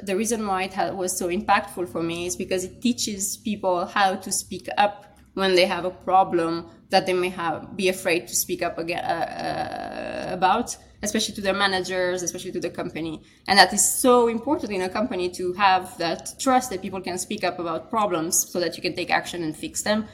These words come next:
instead of them lingering in, and then staying there for too long.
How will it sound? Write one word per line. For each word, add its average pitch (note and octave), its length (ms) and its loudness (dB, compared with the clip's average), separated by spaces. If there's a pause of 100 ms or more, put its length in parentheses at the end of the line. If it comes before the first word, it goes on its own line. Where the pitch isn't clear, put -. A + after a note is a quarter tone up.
(200)
instead F3+ 240 2
of D#3+ 80 -2
them E3 180 -2
lingering E3+ 560 -2
in, E3 380 -8
and E3+ 180 -6
then D#3+ 160 -6
staying E3 400 -2
there E3 220 0
for D#3+ 160 -12
too - 160 -10
long. G3 320 -4